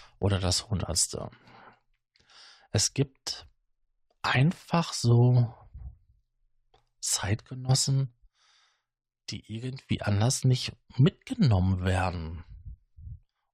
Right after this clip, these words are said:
ohne dass sie sich so an bieten, weil sie doch anstrengender sind wie andere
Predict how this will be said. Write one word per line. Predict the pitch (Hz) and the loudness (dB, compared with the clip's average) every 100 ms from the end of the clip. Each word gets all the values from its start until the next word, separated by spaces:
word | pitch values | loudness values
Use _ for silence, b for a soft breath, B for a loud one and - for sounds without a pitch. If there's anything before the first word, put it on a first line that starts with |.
| _ - | _ 2
ohne | 120 117 | 4 6
dass | 101 90 - | 2 -2 -4
sie | 101 | -4
sich | 101 98 | -6 -4
so | - - | -4 -2
an | 95 95 85 - - _ - | -2 -2 -4 -14 -20 _ -10
bieten, | 120 113 110 117 - 113 | -6 -2 0 -2 -2 0
weil | 98 92 123 | 0 0 2
sie | 123 113 123 | 2 0 0
doch | 120 113 - - _ _ _ _ _ _ _ _ _ - B B B B B B _ _ - | 2 0 -2 -20 _ _ _ _ _ _ _ _ _ -20 B B B B B B _ _ -2
anstrengender | 117 110 - - - 131 139 135 | 2 2 0 -4 -4 0 2 2
sind | 147 - | 0 0
wie | 139 | -2
andere | 139 156 160 170 | 0 0 0 0